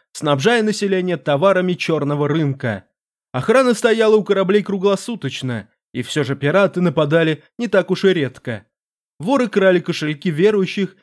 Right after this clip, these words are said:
и грабили их в тёмных проулках. Бромвилл быстро становился одним из самых опасных портовых городов Западного залива. Дерек опустил подзорную трубу и потёр зудящие глаза.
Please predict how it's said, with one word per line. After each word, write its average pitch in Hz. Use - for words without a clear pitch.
и 214
грабили 226
их 214
в -
тёмных 160
проулках. 160
Бромвилл 196
быстро 240
становился 190
одним 247
из -
самых 214
опасных 214
портовых 175
городов 170
Западного 156
залива. 147
Дерек 254
опустил 202
подзорную 151
трубу 175
и 156
потёр 226
зудящие 185
глаза. 147